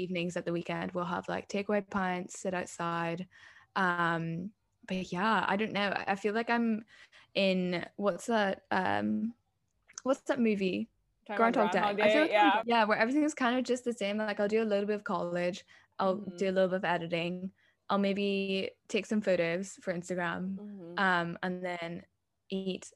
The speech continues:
Speaker 1: and have a pint. <laughs>
Speaker 2: The
Speaker 1: That's just,
Speaker 2: works.
Speaker 1: like, my day.
Speaker 2: Yeah, that's, that's how it
Speaker 1: <laughs>
Speaker 2: goes. And honestly, there's nothing
Speaker 1: I
Speaker 2: wrong with
Speaker 1: know.
Speaker 2: that. <laughs>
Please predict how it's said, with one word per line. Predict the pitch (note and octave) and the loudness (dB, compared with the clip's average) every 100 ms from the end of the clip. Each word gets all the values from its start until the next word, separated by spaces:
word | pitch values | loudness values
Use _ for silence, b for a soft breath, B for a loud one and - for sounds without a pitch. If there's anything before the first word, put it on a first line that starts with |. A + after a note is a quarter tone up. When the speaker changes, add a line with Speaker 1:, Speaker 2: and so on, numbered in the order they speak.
| - | -4
Speaker 1:
and | F#3 F3+ | -2 -4
have | F#3+ F#3+ | -6 -6
a | F#3+ | -6
pint. | A3 G#3+ E3 - | -6 -6 -8 -6
<laughs> | C4+ - | -4 -4
Speaker 2:
The | G3+ G#3+ A#3+ | -6 0 4
Speaker 1:
That's | A#3 A#3+ | 4 4
just, | A#3+ A3+ | 0 2
Speaker 2:
works. | |
Speaker 1:
like, | G#3 G3 | 2 2
my | G3+ | 0
day. | G3 | 0
Speaker 2:
Yeah, | G3+ A#3 G3+ - _ - | 2 0 -2 -6 _ -2
that's, | A3 G#3+ A#3 | 0 0 2
that's | G3 A3 | 2 2
how | A#3 A3+ | 2 2
it | A#3 | 4
Speaker 1:
<laughs> | |
Speaker 2:
goes. | A#3+ B3+ G#3 F#3 | 4 6 6 4
And | F3+ | 0
honestly, | F#3+ G#3+ B3+ - C#4+ | -2 0 -2 -2 0
there's | B3+ G#3+ G3 | 0 0 0
nothing | F#3+ A3 B3+ | 0 2 4
Speaker 1:
I | |
Speaker 2:
wrong | A3+ C4+ | 4 4
with | |
Speaker 1:
know. | C4 | 4
Speaker 2:
that. | F#3 F#3 | 4 0
<laughs> | - | -2